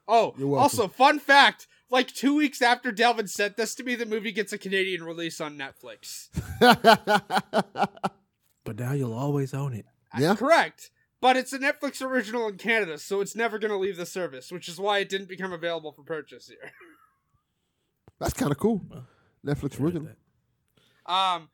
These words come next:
Speaker 1: for reference,
Speaker 3: Hmm.
Speaker 1: this is also why I couldn't watch Stephen King's The Stand on C B S All Access earlier,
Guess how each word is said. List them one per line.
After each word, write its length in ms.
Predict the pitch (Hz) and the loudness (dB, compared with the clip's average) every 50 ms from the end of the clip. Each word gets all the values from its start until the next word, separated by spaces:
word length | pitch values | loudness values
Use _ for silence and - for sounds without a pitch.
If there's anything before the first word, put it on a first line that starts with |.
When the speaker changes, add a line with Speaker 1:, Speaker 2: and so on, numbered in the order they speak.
| _ _ _ | _ _ _
Speaker 1:
for 100 | 208 202 | -6 -4
reference, 460 | 202 208 220 220 - 240 196 123 101 | -2 -2 -2 -2 -2 -6 -6 -6 -6
Speaker 3:
Hmm. 60 | 180 220 | -8 -8
Speaker 1:
this 120 | 208 - | -8 -8
is 140 | 247 202 196 | -8 -6 -4
also 340 | 214 208 202 - - 226 202 | -4 -4 -4 -4 -4 -4 -2
why 280 | 190 190 180 175 170 | 0 0 0 0 0
I 40 | 175 | -2
couldn't 320 | 170 - 202 190 185 175 | -4 -6 -8 -10 -8 -10
watch 280 | 170 170 175 175 - - | -6 -4 -4 -4 -4 -8
Stephen 340 | - - 185 185 160 165 165 156 | -12 -12 -12 -12 -12 -12 -14 -12
King's 380 | - 180 180 175 156 127 139 | -12 -12 -12 -12 -14 -18 -20
The 80 | 151 151 | -20 -18
Stand 560 | - - - - 156 147 151 170 185 190 180 | -18 -16 -12 -12 -10 -8 -8 -8 -10 -10 -12
on 220 | - 151 151 151 | -14 -14 -16 -14
C 180 | 147 - - 160 | -16 -16 -16 -14
B 160 | 147 147 143 | -12 -10 -8
S 220 | 143 151 160 - 160 | -8 -8 -8 -8 -8
All 160 | 143 135 127 | -8 -8 -8
Access 400 | 120 139 - - 196 190 185 - | -8 -10 -10 -8 -8 -8 -8 -6
earlier, 320 | 208 208 214 220 240 247 | -6 -4 -2 -2 -2 -4